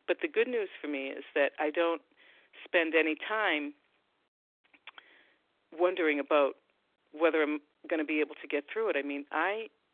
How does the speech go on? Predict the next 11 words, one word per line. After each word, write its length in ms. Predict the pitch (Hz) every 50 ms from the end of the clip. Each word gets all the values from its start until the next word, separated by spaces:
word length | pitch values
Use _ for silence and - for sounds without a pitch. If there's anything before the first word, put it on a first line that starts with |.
| - 156
drove 360 | 151 160 175 175 175 175 170 - -
down 280 | 165 156 156 160 160 - -
to 80 | 156 -
all 240 | 151 151 156 165
of 80 | 170 160 - -
the 180 | 151 143 139 131 _ - - - - - _ -
hospitalizations 1040 | - - 165 160 - - - 156 151 147 139 147 143 147 143 - - 151 147 139 -
and 160 | 127 131 127
the, 120 | 123 131 135 - _ - - - - - _ _ -
the, 160 | - 135 127 120 123 123 - _ _ _ _ -
um, 380 | 147 139 131 127 123 120 143